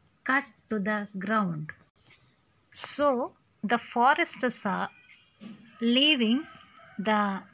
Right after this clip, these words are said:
palace and they are directly going to the splendid sal tree. Splendid means vast, which was near the palace. But the tree was worshipped by the many villages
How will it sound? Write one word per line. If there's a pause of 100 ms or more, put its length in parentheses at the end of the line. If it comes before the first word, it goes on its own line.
palace (480)
and
they
are
directly
going
to
the (280)
splendid
sal
tree. (160)
Splendid
means (140)
vast, (1120)
which
was (120)
near
the (100)
palace. (960)
But
the (100)
tree
was
worshipped
by
the (340)
many
villages